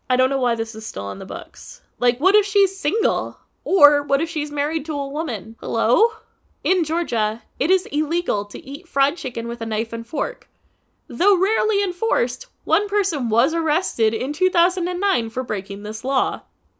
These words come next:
This person was also ninety-one. So, what? I don't know. I think they just let her go with a warning. I think, but I'm not <laughs> too sure. In Colorado,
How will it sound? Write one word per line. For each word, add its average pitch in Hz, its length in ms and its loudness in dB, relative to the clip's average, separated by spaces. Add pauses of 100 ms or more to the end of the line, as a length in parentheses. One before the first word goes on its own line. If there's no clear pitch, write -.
(840)
This 349 160 2
person 392 340 0
was 381 160 -2
also 359 260 2
ninety-one. 254 960 2 (260)
So, 262 640 2 (180)
what? 254 500 0 (200)
I 262 100 4
don't 226 360 -2
know. 185 480 -4 (300)
I 285 60 0
think 302 220 -2
they 349 100 0
just 330 240 -4
let 254 180 0
her 269 140 -2
go 240 220 -2
with 262 200 -4
a 220 80 -2
warning. 208 640 -4 (760)
I 269 100 -8
think, 247 760 -2
but 254 140 -2
I'm 226 200 -2
not 208 240 -4
<laughs> - 0 -
too - 180 4
sure. 220 640 -4 (640)
In 381 300 4
Colorado, 240 840 2